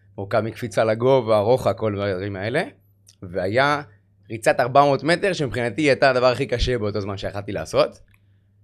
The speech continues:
אה, באמת אחרי שסיימתי את הבוחן, עבר איזו תקופה ככה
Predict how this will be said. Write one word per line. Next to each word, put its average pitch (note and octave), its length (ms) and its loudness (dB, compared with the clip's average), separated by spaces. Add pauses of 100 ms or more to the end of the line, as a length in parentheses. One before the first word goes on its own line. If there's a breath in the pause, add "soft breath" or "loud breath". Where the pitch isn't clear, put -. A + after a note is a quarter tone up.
אה, G#2+ 540 0
באמת C3 260 0
אחרי C#3 580 2
שסיימתי A#2 420 -2
את - 40 -4
הבוחן, B2 380 4
עבר A2 200 2
איזו G#2+ 140 -2
תקופה A2 380 0
ככה G2+ 560 -6